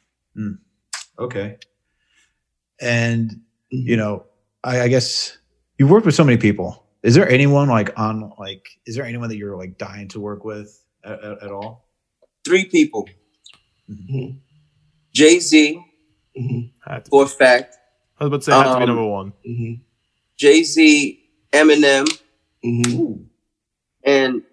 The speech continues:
Speaker 3: the last one might be a shocker because I don't know if he does music like that anymore, but fifty Cent. I wanna do something with fifty.
Speaker 1: Oh, wow.
Speaker 3: Yeah.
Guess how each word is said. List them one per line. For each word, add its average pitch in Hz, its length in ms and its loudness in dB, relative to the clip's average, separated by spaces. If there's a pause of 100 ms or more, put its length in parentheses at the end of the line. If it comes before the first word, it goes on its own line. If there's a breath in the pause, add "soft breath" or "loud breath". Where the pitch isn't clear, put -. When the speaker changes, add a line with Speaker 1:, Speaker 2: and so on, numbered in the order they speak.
Speaker 3:
the 131 60 2
last 175 340 2
one 151 120 4
might 156 240 4
be 151 120 4
a - 20 2
shocker 143 380 0
because 131 300 -6
I 131 60 0
don't 139 140 0
know 135 100 2
if 127 80 -4
he 131 140 -4
does 123 300 2
music 135 320 2
like 117 160 2
that 120 160 2
anymore, 123 340 0
but - 160 -12
fifty 135 220 2
Cent. 120 300 -2 (280)
I 117 40 2
wanna 139 180 8
do 135 120 6
something 117 280 0
with - 80 -10
fifty. 117 340 -2
Speaker 1:
Oh, - 80 -20
wow. 120 60 0
Speaker 3:
Yeah. 101 380 4